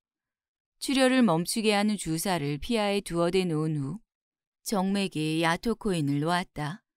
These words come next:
입이 무거운 의사는 아무 말도 하지는 않았으나 침착한 표정이 그것이 무서운 선고였다. 야토코인을 오랫동안 맞아야 할 것을 말하고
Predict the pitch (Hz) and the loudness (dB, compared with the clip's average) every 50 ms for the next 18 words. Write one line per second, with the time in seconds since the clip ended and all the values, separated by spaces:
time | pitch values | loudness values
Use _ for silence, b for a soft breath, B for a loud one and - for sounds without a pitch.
0 | _ _ _ _ _ _ _ _ _ _ - 220 220 220 247 240 214 175 165 180 | _ _ _ _ _ _ _ _ _ _ 0 2 4 4 4 4 4 2 2 2
1 | 214 214 214 214 208 170 151 160 165 170 - 214 180 165 143 139 147 180 - _ | 2 2 4 2 2 0 0 -2 -2 -4 -4 -4 -2 -2 -2 -4 -4 -6 -10 _
2 | _ _ _ _ _ _ _ _ - - 185 190 196 214 220 220 196 151 143 151 | _ _ _ _ _ _ _ _ 0 2 2 2 2 2 0 0 0 0 0 0
3 | 165 170 160 - 143 151 151 170 233 269 233 - - 208 214 214 202 156 143 175 | 0 -2 -4 -4 -4 -2 -2 -2 -4 -4 -6 -4 -4 -4 -4 -2 -2 -2 -2 -2
4 | 180 180 190 - - 147 139 139 147 220 - _ _ _ _ _ _ _ _ _ | -2 -4 -6 -6 -6 -6 -6 -6 -6 -8 -12 _ _ _ _ _ _ _ _ _
5 | _ _ _ _ - - 285 262 262 - 269 262 - 254 233 226 233 240 202 190 | _ _ _ _ -2 2 2 2 2 0 -2 -2 0 0 0 0 0 -2 -2 -2
6 | 196 185 165 147 135 139 143 135 - - 202 180 196 190 196 - 208 180 151 156 | -2 -2 -2 -2 -2 -2 -4 -4 -4 -4 -2 0 0 -2 -2 -2 -4 -4 -4 -4
7 | 165 - 214 175 143 139 139 - - 202 180 180 175 - 190 185 190 190 196 - | -4 -6 -4 -4 -4 -4 -6 -6 -4 -4 -4 -6 -6 -6 -4 -4 -4 -6 -8 -8
8 | - 151 156 185 - _ _ _ _ _ _ _ _ _ _ _ _ _ _ _ | -8 -8 -8 -10 -12 _ _ _ _ _ _ _ _ _ _ _ _ _ _ _
9 | _ _ _ _ _ _ - 180 185 190 190 - 240 240 226 - 233 208 190 185 | _ _ _ _ _ _ -2 0 2 2 2 2 0 -2 -2 0 0 0 0 2
10 | 170 160 156 156 160 160 175 180 190 202 214 214 - 202 214 208 208 214 196 156 | 0 0 -2 0 0 0 2 2 2 2 2 0 -2 -4 -2 -2 -2 -2 -2 -2
11 | 147 147 - - 202 190 190 185 185 - - 180 175 - - 185 151 143 151 151 | -2 -4 -4 -4 -2 -2 -2 -2 -4 -6 -8 -8 -8 -6 -6 -4 -4 -2 -2 -4
12 | 175 175 170 156 - - 147 147 | -4 -6 -8 -8 -10 -12 -12 -12